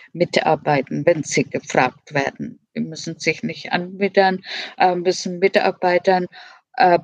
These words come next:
arbeiten. Und ich denke, es gibt, äh, immer wieder neue Bewegungen. Ich finde, wir brauchen außer der Parteipolitik brauchen wir starke Bewegungen, sonst, äh,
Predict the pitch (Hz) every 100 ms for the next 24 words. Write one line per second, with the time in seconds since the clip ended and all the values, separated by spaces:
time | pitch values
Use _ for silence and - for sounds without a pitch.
0 | - 185 180 175 175 170 175 175 170 165
1 | - 170 160 160 160 - - 196 _ -
2 | - 180 175 175 - 190 190 180 185 -
3 | 190 185 190 - _ - 185 185 190 -
4 | 196 180 180 180 180 175 175 165 - -
5 | - 185 175 185 170 175 - - 156 165
6 | 170 - 190 175 175 - - - - 175
7 | 170 175 170 - 170 170 151 _ _ _
8 | _ - 156 _ _ _ - 208 175 185
9 | - 180 170 175 - 208 180 _ - -
10 | - 175 170 160 - 175 170 170 165 165
11 | - - 175 214 247 - 247 220 214 208
12 | 202 185 175 170 165 160 - 165 160 -
13 | - 165 160